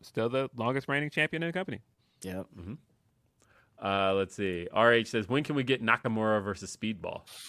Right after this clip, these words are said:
Speaker 1: Mm-hmm.
Speaker 2: I know they had some interest in Speedball when he was, uh, when he was going through his visa stuff or whatever issue that he had, that W W E. He was in talks with W W E to get him out of the whole thing, but it kinda fell through. So,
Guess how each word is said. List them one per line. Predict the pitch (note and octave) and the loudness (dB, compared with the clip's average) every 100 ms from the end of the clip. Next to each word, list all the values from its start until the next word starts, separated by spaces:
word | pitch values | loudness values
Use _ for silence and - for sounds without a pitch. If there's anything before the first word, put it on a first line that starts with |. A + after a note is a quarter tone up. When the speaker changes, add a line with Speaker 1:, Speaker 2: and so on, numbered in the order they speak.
| - - - - _ _ _ - | -16 -16 -18 -20 _ _ _ -14
Speaker 1:
Mm-hmm. | G2+ G2+ G2 G2 G2 F#2+ F#2+ F#2 - - - - F2 F2+ | -12 -10 -10 -10 -10 -12 -12 -16 -20 -20 -20 -20 -18 2
Speaker 2:
I | D3+ | 6
know | A3+ C4+ | 10 12
they | A3 | 12
had | F#3 F#3 - | 12 10 8
some | E3 | 6
interest | D#3 G3 F3+ - | 4 4 4 4
in | C#3+ | 2
Speedball | - D3+ D3+ D3 D3 D3 C3+ | 2 2 2 6 10 10 8
when | C3 B2+ | 4 2
he | B2 C#3 | 2 2
was, | C3 B2+ A#2 B2 | 4 4 4 2
uh, | A#2 A#2 A2+ A2 G#2+ G2+ F#2+ - - | 2 4 2 0 -2 -6 -10 -14 -8
when | A#2 A#2 | -4 0
he | C3+ | 2
was | B2+ | 2
going | A#2+ B2+ | 4 2
through | A#2+ A#2+ | 4 2
his | G#2 | 2
visa | B2 A#2+ B2 | -2 -2 -2
stuff | A2+ - B2 A2+ A#2 | -2 2 2 2 0
or | A2 | 0
whatever | G#2+ A2+ A2+ A2+ G#2+ G2+ _ A#2 | 2 2 2 0 -2 -6 _ -4
issue | - A2+ | -2 -2
that | G#2 G#2+ | 0 -2
he | G2+ G2+ | -2 -2
had, | A2 G#2+ | 0 0
that | G#2 G#2 | -2 0
W | A#2+ A#2 A2+ | 0 0 0
W | A2 G#2+ A2 | 0 0 0
E. | G#2+ | 0
He | B2 | 4
was | C#3 C3 | 4 4
in | A#2+ | 6
talks | B2+ A#2+ | 6 6
with | A#2 | 2
W | A2 A2+ | 0 0
W | G#2+ G#2 A2 | 0 0 0
E | G#2+ | 0
to | G2 | 0
get | A2+ G#2+ | -2 0
him | A#2 G#2+ | -2 -2
out | G2+ G#2+ | -2 0
of | G#2+ F#2 | 0 0
the | G2+ | 0
whole | A2 | 0
thing, | - A2+ A2+ A#2 G#2+ | 2 0 0 -2 -4
but | A#2 - | -6 -6
it | G#2 | -10
kinda | - G#2 - | -6 -4 0
fell | G2+ | 0
through. | - B2+ | 2 2
So, | A#2+ A2+ | 2 0